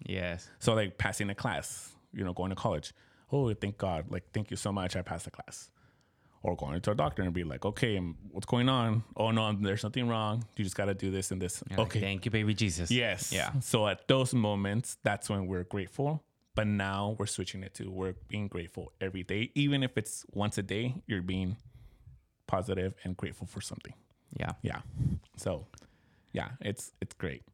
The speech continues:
Speaker 1: Now, because now you're practicing gratitude throughout
Speaker 2: Mm-hmm.
Speaker 1: the day and it's more of a automatic thing and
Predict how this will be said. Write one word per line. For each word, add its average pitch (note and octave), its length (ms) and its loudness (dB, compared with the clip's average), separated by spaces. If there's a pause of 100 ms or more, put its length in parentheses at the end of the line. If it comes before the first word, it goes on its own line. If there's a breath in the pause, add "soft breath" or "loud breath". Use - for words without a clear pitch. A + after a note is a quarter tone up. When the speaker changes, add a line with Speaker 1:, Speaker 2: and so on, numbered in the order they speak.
(920 soft breath)
Speaker 1:
Now, A2+ 540 4 (200)
because G2 460 4
now G2 140 6
you're F#2+ 320 6
practicing F2 800 2 (340)
gratitude F2+ 680 2
throughout F2 240 4
Speaker 2:
Mm-hmm. - 0 -
Speaker 1:
the F2+ 80 2
day F2+ 280 2
and E2 200 2
it's - 400 -2
more F2 340 2
of E2 180 0
a D#2 240 0
automatic E2+ 540 -2
thing F#2+ 340 4
and E2+ 240 -4